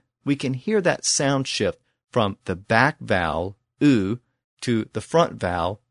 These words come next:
e. We can also hear it in the word whole, W H O L E, and the word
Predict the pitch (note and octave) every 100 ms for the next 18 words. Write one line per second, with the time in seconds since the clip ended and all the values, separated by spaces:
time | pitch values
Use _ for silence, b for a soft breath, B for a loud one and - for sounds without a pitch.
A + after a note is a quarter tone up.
0 | _ D#3+ B2+ D#2 - _ _ _ _ _
1 | _ _ _ _ _ - E3+ - G#3+ B3+
2 | - G3 D3+ - C3+ B2+ A#2+ - B2+ A#2+
3 | B2 G#2 G#2+ G2 F#2 _ - A3 F3 G2
4 | A#2 E3 - _ _ - A#2 A#2+ A#2+ A#2
5 | G#2+ - - A2+ G#2 G2 G2 D3 A2 A2
6 | - _ _ _ - C#3 D3+ C#3 B2 A2+
7 | A2+